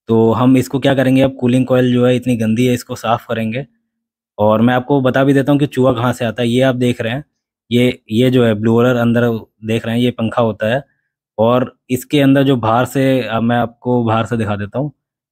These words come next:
ये जो कॉल टॉप है, इसको कॉल टॉप बोलते हैं, जहाँ वाइपर लगे होते हैं,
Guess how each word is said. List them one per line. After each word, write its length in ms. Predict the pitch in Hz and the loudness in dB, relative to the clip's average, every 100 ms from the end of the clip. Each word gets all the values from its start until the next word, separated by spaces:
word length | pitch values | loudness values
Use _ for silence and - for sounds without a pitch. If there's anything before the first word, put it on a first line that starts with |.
| _ | _
ये 60 | 107 | -2
जो 120 | 120 120 | -2 0
कॉल 260 | 113 120 127 | 0 2 2
टॉप 320 | 135 127 - | 2 0 0
है, 200 | 107 127 - - | -4 -6 -12 -20
इसको 180 | - 113 | -14 -4
कॉल 200 | 113 110 | -2 0
टॉप 140 | 131 | -2
बोलते 360 | 110 107 101 98 | -2 -2 -2 -4
हैं, 240 | 110 131 - _ _ _ _ _ _ | -8 -10 -16 _ _ _ _ _ _
जहाँ 120 | 107 107 | -2 2
वाइपर 280 | 107 104 | 0 0
लगे 180 | 113 110 | 0 0
होते 240 | 110 95 | 0 -2
हैं, 100 | 120 | -8